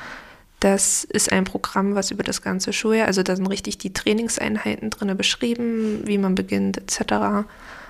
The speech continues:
Und ja, geht über das ganze Schuljahr. Nachdem ich ein Jahr Lubo gemacht habe, hatte ich dann auch die Nase voll von Lubo, <laughs> so leid's mir tat.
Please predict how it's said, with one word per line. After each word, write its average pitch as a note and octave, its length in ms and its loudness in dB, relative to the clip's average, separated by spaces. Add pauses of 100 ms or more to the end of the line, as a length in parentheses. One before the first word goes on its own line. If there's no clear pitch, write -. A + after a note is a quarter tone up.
(320)
Und F#3 680 4
ja, F3 220 2 (340)
geht G3 200 4
über F#3+ 140 4
das F3+ 180 0
ganze F#3+ 280 -2
Schuljahr. F#3 640 2 (1120)
Nachdem G3+ 320 4
ich G3+ 160 2
ein G3 120 4
Jahr F#3+ 120 4
Lubo A3 280 4
gemacht A#3+ 440 0
habe, A3+ 560 0
hatte G#3+ 240 -2
ich - 160 -2
dann G3 440 0 (220)
auch G3+ 160 -4
die G#3+ 120 -2
Nase G3+ 240 0
voll A3 240 0
von B3+ 180 -4
Lubo, C4+ 420 6 (120)
<laughs> E4 120 8
so D4 140 8
leid's - 420 4
mir - 160 -8
tat. - 420 -4